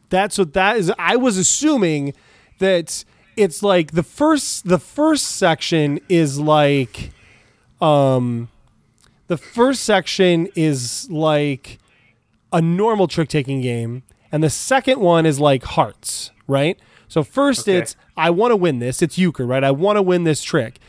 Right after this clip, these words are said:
Speaker 1: But now it's hearts. Now I wanna do everything I can to not get that card.
Speaker 2: Yeah.
Speaker 1: And then whatever that card is worth, if you get it, if somebody else has to take it,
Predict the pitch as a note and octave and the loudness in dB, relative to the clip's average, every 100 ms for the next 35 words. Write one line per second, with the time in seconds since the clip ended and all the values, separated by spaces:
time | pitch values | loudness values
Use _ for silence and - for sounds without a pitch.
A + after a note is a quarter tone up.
0 | _ - E3 G3 A#3+ G3 - A3 C3+ B2 | _ -6 -2 2 2 0 0 -2 -2 -8
1 | - E3 F3 G#3+ G#3 F3+ E3+ F#3 G3 F#3 | -6 -2 2 2 2 2 0 0 0 0
2 | D#3+ E3+ C#3+ C#3 D3+ D#3 G3+ D#3+ D#3+ C3+ | 0 -2 0 0 2 0 0 0 0 -2
3 | - D3+ G#2 F#2+ - _ _ _ _ _ | -2 -4 -4 -10 -20 _ _ _ _ _
4 | _ - G#3 F#3+ F3 F3 E3+ E3+ G3+ A3+ | _ -12 -8 -2 0 0 0 0 0 2
5 | G3+ F3 G3+ G3+ D#3+ C#3 F#3 C4 E3+ D#3+ | 0 0 0 0 0 -2 -2 2 2 -2
6 | - _ _ D#3+ - D3+ F#3+ G3 C3+ B2 | -8 _ _ -6 -4 -2 0 0 -2 -2
7 | A3+ F#3 C3 - - F3 - G#3+ F#3 F3+ | 2 2 0 -4 -8 -6 0 2 2 2
8 | F#3+ F3+ D#3 D3+ G3+ G3+ E3+ | 2 0 0 -2 0 0 -2